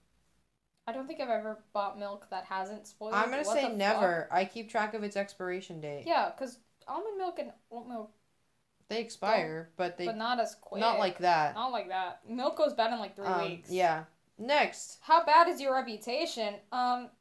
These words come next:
Speaker 2: My reputation is
Speaker 1: I think my reputation
Speaker 2: pretty
Speaker 1: is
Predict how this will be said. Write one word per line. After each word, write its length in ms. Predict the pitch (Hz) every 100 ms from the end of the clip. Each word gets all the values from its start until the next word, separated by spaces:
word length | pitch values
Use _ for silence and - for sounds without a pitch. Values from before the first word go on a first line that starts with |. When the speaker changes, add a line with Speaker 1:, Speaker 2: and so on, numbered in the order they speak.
| -
Speaker 2:
My 100 | 269
reputation 840 | 320 320 294 285 269 262 277 262 -
is 680 | 220 214 208 202 202 196 -
Speaker 1:
I 100 | 381 554
think 140 | 381
my 120 | 254
reputation 280 | 208 196 220
Speaker 2:
pretty 220 | 330
Speaker 1:
is 60 | 302